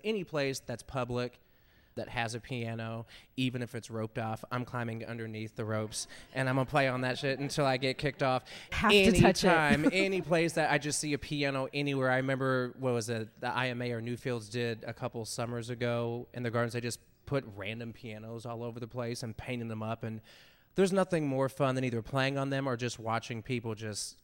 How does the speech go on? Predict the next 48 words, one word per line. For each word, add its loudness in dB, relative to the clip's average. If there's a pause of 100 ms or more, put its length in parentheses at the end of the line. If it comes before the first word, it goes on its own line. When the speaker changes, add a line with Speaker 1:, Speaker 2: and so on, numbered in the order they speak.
Speaker 1:
come -8
up -12
to -12
them -12 (160)
and -6
just -8
have -10
their -6
own -8
personal -10
experience -10
with -10 (840)
either 0
playing -2
music, -6
making -6
noise, -4
banging -6
on -6
keys -8
or -8
whatever. -6
Like, -6
to -8
me, -2
I -2
just -6
think -8
that's, -8
I, -8
I -8
love -14
that. -14
So -12
I, -6 (140)
those -8
are -8
my -6
top -6
two -8
and -10
a -8
half, -10
three, -14
something, -16 (160)
yeah, -12 (600)
locally -6
here. -16